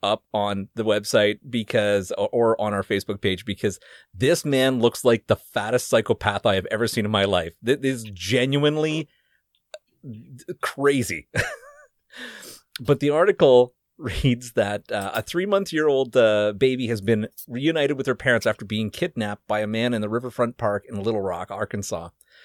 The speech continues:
There's not many details on how the man acquired the baby at the park.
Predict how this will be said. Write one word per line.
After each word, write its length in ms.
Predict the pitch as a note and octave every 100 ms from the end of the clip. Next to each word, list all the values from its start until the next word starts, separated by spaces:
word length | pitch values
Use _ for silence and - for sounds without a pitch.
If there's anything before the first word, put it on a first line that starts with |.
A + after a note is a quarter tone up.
| - - - - - _ -
There's 100 | C3
not 160 | E3 A3
many 160 | G#3+
details 400 | F3 G3 G3 E3+
on 220 | - C#3
how 420 | - - - C4+ F4+
the 100 | E3
man 220 | G#2+ F#2+
acquired 440 | F#2+ C3 G2+ G2+
the 60 | E2+
baby 320 | G2 F#2 F#2
at 120 | F2+
the 40 | -
park. 300 | G#2+ G2